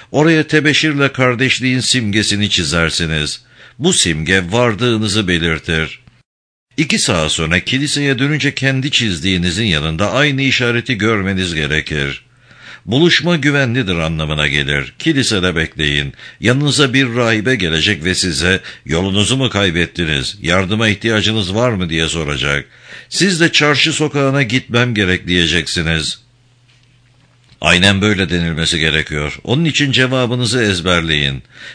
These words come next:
Tebeşir işaretine cevap, "Yoksa buluşma güvenli değil," demek olabilir. Ertesi gün aynı saatte bir daha denersiniz. Yine cevap yoksa devam etmek çok tehlikeli demektir. O zaman ne olacak?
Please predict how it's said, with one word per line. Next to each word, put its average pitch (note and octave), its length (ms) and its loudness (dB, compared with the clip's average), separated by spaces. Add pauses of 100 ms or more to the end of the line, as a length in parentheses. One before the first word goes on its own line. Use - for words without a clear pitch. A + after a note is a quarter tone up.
(120)
Tebeşir C#3+ 440 2
işaretine E2+ 640 0
cevap, E2 380 -2
"Yoksa A#2+ 380 0
buluşma C3 380 -2
güvenli A2+ 500 -2
değil," G#2 320 0
demek G2 320 -2
olabilir. C#2+ 640 -2 (480)
Ertesi D#3 440 2
gün D#3 140 2
aynı C3+ 340 0
saatte F2+ 520 0
bir A#2 200 0
daha E2+ 240 -2
denersiniz. D#2 800 -2 (240)
Yine F2 280 0
cevap F2 380 0
yoksa D#2+ 360 0
devam A2 360 0
etmek A2 380 -2
çok A#2 260 -2
tehlikeli F2 540 0
demektir. D2 760 -2 (1040)
O - 100 -4
zaman E2 360 -4
ne F#2 60 -2
olacak? D#2+ 580 -6